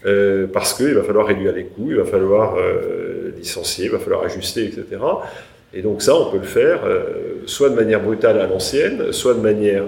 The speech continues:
un peu plus intelligente, en disant, bah, OK, on est en phase de transition, pourquoi est-ce qu'on profite pas de cette période pour,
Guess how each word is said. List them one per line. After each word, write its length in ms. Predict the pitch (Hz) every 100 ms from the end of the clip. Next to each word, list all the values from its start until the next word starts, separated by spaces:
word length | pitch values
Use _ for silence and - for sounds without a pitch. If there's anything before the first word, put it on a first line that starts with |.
| -
un 60 | 98
peu 140 | 107
plus 200 | - 104
intelligente, 720 | 101 101 95 95 104 101 104 - - - -
en 80 | 92
disant, 260 | 92 98
bah, 180 | 113 87 87
OK, 120 | - 147 107 90
on 60 | 104
est 20 |
en 60 | 107
phase 240 | 107 107
de 40 | 98
transition, 640 | - 101 98 - 160 190 -
pourquoi 280 | 120 - 143
est-ce 100 | 139
qu'on 80 |
profite 260 | 104 107 -
pas 140 | -
de 40 | 110
cette 220 | 110 90
période 520 | 104 101 131 170 - -
pour, 340 | 123 160 156